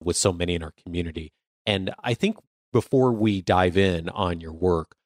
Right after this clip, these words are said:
we should probably go back a bit and talk about how this all started. And, you know, so many of us who are in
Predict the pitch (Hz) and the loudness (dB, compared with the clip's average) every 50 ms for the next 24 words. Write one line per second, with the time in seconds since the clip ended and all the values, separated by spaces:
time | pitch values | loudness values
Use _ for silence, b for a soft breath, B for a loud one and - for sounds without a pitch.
0 | _ _ 117 117 - - 151 123 - - - 170 190 - 277 262 - - 208 170 | _ _ 0 2 2 2 0 0 -2 -4 2 2 2 4 4 2 4 4 2 2
1 | - 143 131 107 - 98 90 92 - - 104 - - 90 90 82 85 - _ - | 4 2 2 2 2 0 0 0 0 -2 -4 -2 -2 -4 -4 -4 -8 -10 _ -8
2 | - 113 - - 101 95 - - - 92 87 - 95 87 85 90 - - 85 82 | -8 -8 0 2 2 2 2 0 0 -2 0 0 0 0 0 0 0 0 -2 -2
3 | - - - 92 90 82 85 82 - 85 85 90 101 - - 123 101 98 - - | 0 2 4 4 4 2 0 -4 -6 -6 -6 -6 -8 -6 -2 -2 0 0 2 2
4 | - 143 123 113 113 113 120 120 113 107 101 - - 95 90 85 101 92 92 - | 2 2 4 4 4 4 6 4 4 2 2 2 0 0 2 4 4 4 4 2
5 | - - - 101 92 95 92 90 87 90 - 117 104 95 95 95 98 | 0 0 0 2 2 4 4 2 2 0 -2 -2 -2 -2 0 -2 -4